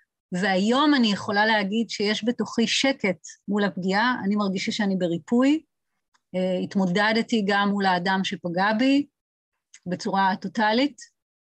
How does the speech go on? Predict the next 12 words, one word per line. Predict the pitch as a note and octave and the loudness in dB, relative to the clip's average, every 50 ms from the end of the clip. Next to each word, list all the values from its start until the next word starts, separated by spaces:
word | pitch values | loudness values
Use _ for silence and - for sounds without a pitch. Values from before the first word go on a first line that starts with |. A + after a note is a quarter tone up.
| _ - | _ -12
במובן | F#3 F#3 F3 F3+ G3+ G3 G3 F#3+ G#3 A3 A#3 A#3 | -10 -6 -2 2 2 4 4 4 2 2 2 2
מסוים | A3+ A3 - - G#3 G3+ G3+ | 2 2 0 -2 -2 -2 -2
קיבלתי | G3 G#3 F#3+ F#3+ F#3+ G3 - G#3 F#3+ | -2 -2 -2 0 0 0 0 0 -2
הכרה, | F3+ - - F#3+ E3+ F3+ F#3 F#3+ A#3 C#4+ - _ _ - | -2 0 2 4 4 6 6 4 4 2 -2 _ _ -6
ממש | F3 E3+ F3+ F#3+ G3+ F#3 | -4 0 2 2 2 0
במובן | F#3 F3+ F3+ F#3 F3 F3 F#3 F3+ F#3 | 0 0 0 0 2 2 2 2 2
מסוים, | F3+ F3 - - F3+ F3 F3 F3+ F#3+ G#3 A#3+ C#4+ D4+ D#4 - _ _ _ _ _ - - _ _ _ _ _ _ _ _ | 0 -2 -4 -2 0 2 2 4 4 4 4 4 4 2 -2 _ _ _ _ _ -20 -20 _ _ _ _ _ _ _ _
אז | F#3+ G3 F#3+ F3 - - - | 0 0 0 0 -4 -4 -2
איך | A#3 B3+ - | -2 -2 0
עוברים | - C#4 A3+ G3 A3 A#3+ C4+ | 0 0 0 2 2 2 4
את | D#4+ D#4 | 2 2
זה? | - D#4 | 2 2